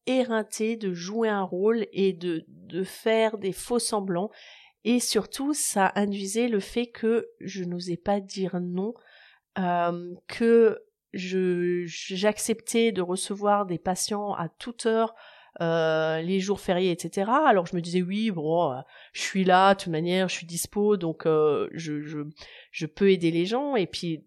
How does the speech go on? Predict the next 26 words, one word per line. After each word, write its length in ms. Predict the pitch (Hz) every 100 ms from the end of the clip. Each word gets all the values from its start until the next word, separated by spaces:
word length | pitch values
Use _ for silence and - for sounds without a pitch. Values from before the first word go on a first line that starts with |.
| 180
notamment 520 | 214 220 220 214 214
dans 200 | 196 160
le, 320 | 151 147 139
dans 180 | - 160
les 140 | 175
milieux, 460 | 180 175 175 185 180 _ _ _ -
euh, 240 | 151 143 147
du 180 | 165
soin, 420 | 165 - - 254 - - _ _ _ _ _ _ -
on 180 | 180 170
a 160 | 208
cette 280 | 240 - 170
notion 520 | 175 170 - 220 220
de, 220 | 208 160 156
d'altruisme, 840 | 156 160 160 - 208 269 - 165
et 60 |
c'est 140 | 156 165
pour 180 | - -
ça 180 | 302
qu'on 140 | 311 170
choisit 400 | - 156 165 175
les 100 | 147
métiers 320 | 139 - 175
de 160 | 151 143
soin, 440 | - 185 190
hein, 80 | 170